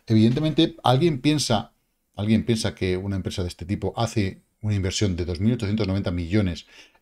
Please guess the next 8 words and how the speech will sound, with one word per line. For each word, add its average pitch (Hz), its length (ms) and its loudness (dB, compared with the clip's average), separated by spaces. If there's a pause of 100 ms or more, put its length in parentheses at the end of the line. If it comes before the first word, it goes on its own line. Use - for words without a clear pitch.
en 120 160 4
infraestructura, 117 840 0 (120)
en 185 360 0
infraestructura, 131 1000 0 (720)
para 107 180 2
no 113 120 2
ganar 127 200 2
dinero, 107 380 0